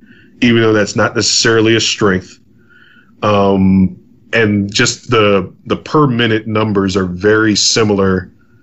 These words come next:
uh, particularly with the usage. But what's encouraging is that he's already a guy who has, like, a higher usage than a Terrence Ferguson or an Andre Robertson. Like, he's not just out there just taking up space.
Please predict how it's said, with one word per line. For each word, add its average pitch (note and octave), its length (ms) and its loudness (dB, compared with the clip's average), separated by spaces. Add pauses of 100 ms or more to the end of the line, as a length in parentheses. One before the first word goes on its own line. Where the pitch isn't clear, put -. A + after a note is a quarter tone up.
(460)
uh, F#2 540 0
particularly A#2+ 640 0
with G#2+ 220 0
the F#2+ 80 -2
usage. G2 640 -2 (420)
But B2 240 0
what's A2+ 180 0
encouraging A#2+ 540 -2
is G#2 160 -2
that G2+ 420 0 (380)
he's C#3 220 2
already B2 420 0
a A#2 40 0
guy G#2+ 260 -2
who G#2+ 140 -4
has, G#2+ 140 0
like, G#2+ 120 -2
a G2 60 -2
higher G#2 280 0
usage G2+ 460 -2
than G2+ 100 0
a F#2 40 -2
Terrence G#2 300 0
Ferguson G#2 400 0
or G2 100 2
an F#2+ 60 2
Andre F#2+ 260 0
Robertson. F2+ 500 0
Like, F#2 120 0
he's A#2+ 140 2
not C3 200 0
just A2+ 180 0
out A2 200 0
there G2 220 0
just F#2 280 -4
taking G2 240 -2
up F#2 100 -2
space. - 560 -2